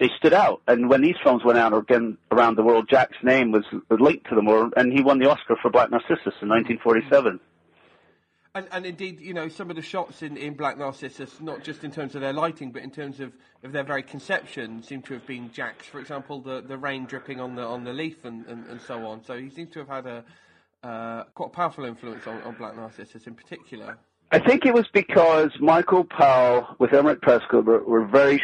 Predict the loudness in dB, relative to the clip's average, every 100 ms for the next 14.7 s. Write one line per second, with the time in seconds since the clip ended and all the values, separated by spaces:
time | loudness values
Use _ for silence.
0 | 2 4 4 0 0 2 2 4 2 4
1 | 2 4 2 2 -2 -20 -20 -20 _ 2
2 | 4 4 0 -10 2 4 4 2 2 0
3 | 0 4 4 0 0 2 2 0 2 4
4 | 2 2 2 2 2 2 2 2 2 2
5 | 2 4 2 -2 -2 0 2 2 2 4
6 | 2 2 -6 2 2 2 -2 -2 -4 -10
7 | 0 2 4 2 4 4 4 2 4 4
8 | 4 2 -2 2 4 4 4 2 4 2
9 | 4 2 0 -4 -18 0 2 2 0 2
10 | 4 6 2 2 0 4 2 2 2 4
11 | 6 4 2 2 4 2 2 4 4 4
12 | 0 2 2 2 -4 -20 -20 -20 -20 _
13 | -20 -2 0 4 4 4 2 2 0 2
14 | -2 0 -6 2 4 4 0